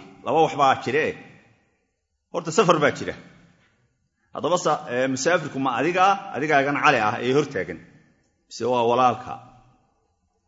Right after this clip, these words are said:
Taasoo kale waxaa la yidhaahdaa tasawur baa la yidhahdaa. Tasawur. Macnaha wuxuu og yahay in reerka mid ka tegayo. Kuma weydiinayo safar ma jira, kuma weydiinayo.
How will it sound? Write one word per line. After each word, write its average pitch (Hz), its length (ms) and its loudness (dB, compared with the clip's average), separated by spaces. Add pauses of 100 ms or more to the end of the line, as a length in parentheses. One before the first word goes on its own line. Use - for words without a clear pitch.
(280)
Taasoo 156 280 2
kale 147 160 0
waxaa 143 180 -2
la 120 100 -2
yidhaahdaa 113 360 -6
tasawur - 460 -12
baa 85 100 -10
la 76 80 -14
yidhahdaa. - 240 -20 (320)
Tasawur. 107 400 -8 (1400)
Macnaha 160 220 0
wuxuu 208 320 4
og 226 120 6
yahay 165 280 6
in 180 120 -4 (260)
reerka 202 360 2
mid 165 180 0
ka 190 100 6
tegayo. 147 400 0 (2000)
Kuma 233 200 8
weydiinayo 240 500 8
safar 190 260 4
ma 208 100 0
jira, 156 220 2
kuma 175 180 -2
weydiinayo. 151 480 0